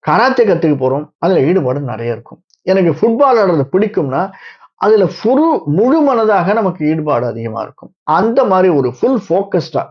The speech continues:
இன்னும் ஒரு வார்த்தை சொல்லணும்னா, வெறித்தனமாக அப்படின்னு கூட சொல்லலாம்.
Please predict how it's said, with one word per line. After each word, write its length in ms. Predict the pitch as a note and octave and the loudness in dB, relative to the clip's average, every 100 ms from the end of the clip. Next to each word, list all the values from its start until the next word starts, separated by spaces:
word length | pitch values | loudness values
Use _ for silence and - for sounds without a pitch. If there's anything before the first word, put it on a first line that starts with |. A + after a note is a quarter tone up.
| _ _ _ _ - C#3 _ _ _ - - - - | _ _ _ _ -20 -20 _ _ _ -16 -14 -10 0
இன்னும் 280 | D#3+ G#3+ | 4 4
ஒரு 100 | F3+ | 4
வார்த்தை 280 | C#3+ F3+ - - | 2 0 -2 -4
சொல்லணும்னா, 380 | C3+ B2 C3 B2 - - C#3 | -4 -4 -6 -8 -10 -6 2
வெறித்தனமாக 840 | A3 B3+ C#4+ - G#3 E3+ D3 C3 C3+ C#3 - - | 2 4 0 0 0 2 0 0 -2 -2 -6 -4
அப்படின்னு 280 | C#3 C3+ A#2+ | 0 0 0
கூட 160 | C#3+ | -2
சொல்லலாம். 420 | C#3+ - F2+ - | -2 -6 -8 -12